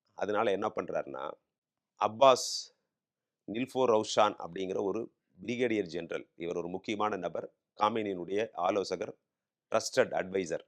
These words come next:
இவரை நேரா ஒரு ஃப்ளைட்ல வந்து பெய்ரூட்டுக்கு அனுப்பிச்சு அங்கிருந்து இந்த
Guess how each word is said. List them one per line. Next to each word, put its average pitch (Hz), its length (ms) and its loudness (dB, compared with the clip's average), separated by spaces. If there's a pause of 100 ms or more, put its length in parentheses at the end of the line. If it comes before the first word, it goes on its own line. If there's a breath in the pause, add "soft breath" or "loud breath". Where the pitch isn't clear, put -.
(600)
இவரை 120 340 4
நேரா 127 360 2
ஒரு 104 240 2
ஃப்ளைட்ல 113 380 0
வந்து 90 580 0 (120)
பெய்ரூட்டுக்கு 107 480 -2
அனுப்பிச்சு 90 420 -8 (320)
அங்கிருந்து 104 760 -4 (140)
இந்த 78 340 -8